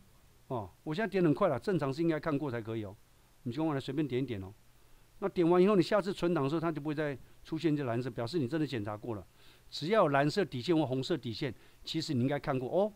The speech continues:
晚上夜店里除了供应餐点以外，是，来，来，来，来，来，来，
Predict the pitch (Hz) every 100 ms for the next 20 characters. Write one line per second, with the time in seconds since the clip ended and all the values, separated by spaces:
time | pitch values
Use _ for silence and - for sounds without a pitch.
0 | - - - 127 127 185 175 170 170 143
1 | 117 139 131 156 160 147 151 147 120 139
2 | 123 139 123 120 120 117 113 110 110 110